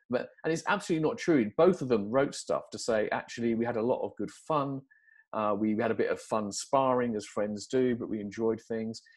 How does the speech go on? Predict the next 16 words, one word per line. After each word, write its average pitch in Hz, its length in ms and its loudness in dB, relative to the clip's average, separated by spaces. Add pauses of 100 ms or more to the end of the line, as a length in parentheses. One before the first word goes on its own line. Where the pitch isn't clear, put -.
(280)
He, 123 260 2
he, 120 300 6
he 117 140 4
wrote 135 260 6
his 117 140 0
early 123 260 4
treatise 147 560 -2
in 117 200 -4
La 104 100 -4 (100)
Flèche 135 500 -4
in 110 160 -4
the 107 60 -8
south 107 220 -4
of 107 100 -10
France, 123 360 -4
where, 117 300 0